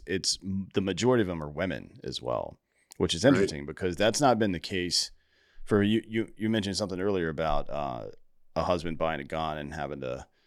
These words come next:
Speaker 1: you know, put, pay it <laughs> off over time to make sure his wife doesn't get too suspicious.
Speaker 2: Yeah.
Speaker 1: That, that's been the norm for a very long time. It's like, "Hey, uh,
Speaker 2: <laughs> Yeah,
Speaker 1: what, what's
Speaker 2: totally.
Speaker 1: this, what's this charge?" Like, "Oh, don't worry about that." Um, but, you know,
Speaker 2: <laughs>
Speaker 1: they,
Speaker 2: Yeah.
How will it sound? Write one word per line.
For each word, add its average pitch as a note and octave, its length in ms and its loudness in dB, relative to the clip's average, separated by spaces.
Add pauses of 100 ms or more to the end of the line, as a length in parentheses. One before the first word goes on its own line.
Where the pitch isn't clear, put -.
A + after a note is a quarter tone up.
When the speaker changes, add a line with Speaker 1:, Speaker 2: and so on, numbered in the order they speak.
(380)
Speaker 1:
you - 80 -8
know, B1 280 -6 (920)
put, - 240 2
pay F2+ 200 2
it E2+ 80 2
<laughs> - 20 4
off E2 240 2
over G2 160 0
time G2 340 0
to F2 80 -4
make F#2 220 -4
sure F2+ 160 -2
his D#2 100 -4
wife F2 220 2
doesn't F2+ 200 -2
get E2+ 120 -4
too F2+ 160 2
suspicious. F2 560 0
Speaker 2:
Yeah. A#2 140 8
Speaker 1:
That, - 80 -4
that's B2 200 6
been B2+ 160 4
the G#2+ 80 4
norm G2+ 320 0
for F2 140 -4
a E2+ 40 -4
very F2 240 -2
long D2+ 200 -2
time. C2+ 380 -4
It's D#2+ 120 -4
like, D#2 260 -4 (380)
"Hey, A#2+ 260 6
uh, F#2 100 8
Speaker 2:
<laughs> E2+ 80 10
Yeah, E3 100 10
Speaker 1:
what, A#2 180 2
what's C#3+ 140 2
Speaker 2:
totally. B2+ 100 6
Speaker 1:
this, - 240 6
what's D#3 180 4
this F#3 200 4
charge?" B2 420 6
Like, D#2+ 220 -6
"Oh, D#3+ 180 -2
don't C#3+ 80 -2
worry C3 140 -2
about G2 240 0
that." D2+ 240 -4 (100)
Um, E2+ 320 -2 (640)
but, A#2 120 8
you A#2+ 60 8
know, A2+ 160 8
Speaker 2:
<laughs> - 0 -
Speaker 1:
they, F#3+ 120 12
Speaker 2:
Yeah. - 160 10